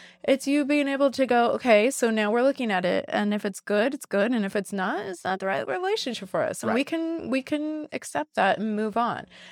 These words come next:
Speaker 1: Whereas it's like, "But is it right? Or was it wrong? Or did I make a mistake? Or am I ever gonna be happy? Or what?" You know, it's like, oh
Speaker 2: Yeah.
Speaker 1: my goodness.
Speaker 2: Let's put together a big spreadsheet and talk <laughs> about all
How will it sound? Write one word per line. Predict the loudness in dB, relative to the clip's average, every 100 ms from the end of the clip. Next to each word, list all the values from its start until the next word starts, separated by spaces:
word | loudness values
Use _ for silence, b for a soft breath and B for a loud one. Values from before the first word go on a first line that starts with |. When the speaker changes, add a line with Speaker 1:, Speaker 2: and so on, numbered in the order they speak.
| B B
Speaker 1:
Whereas | 4 6 4 2
it's | -2 -4
like, | -8 -4
"But | -4 -2 -4 -4
is | -2 -2
it | -4
right? | -2 -2 -2
Or | -2 -2 0
was | 0 0
it | -2
wrong? | 0 0 -2
Or | -6 -6
did | -4 -2
I | -2
make | -2 -6
a |
mistake? | -8 -4 -4 -4 -6
Or | -4
am | -2 -2
I | -2
ever | -2
gonna | -2 -2
be | -2
happy? | -2 0 0
Or | 2
what?" | 2 2 2
You | 2
know, | 2
it's | 0 -2
like, | -2 -4 -6 -4
oh | 0
Speaker 2:
Yeah. | 0 -2
Speaker 1:
my | -8 -12
goodness. | -4 -2 -2 -6 -10
Speaker 2:
Let's | -6
put | -2 -2
together | 2 2 2 2 0 0 -2
a | -6
big | -4 -2 -2
spreadsheet | -4 0 0 -2 -6 -8 -14 -12
and | -8
talk | -2 -4 0
<laughs> |
about | 2 2 0
all | -12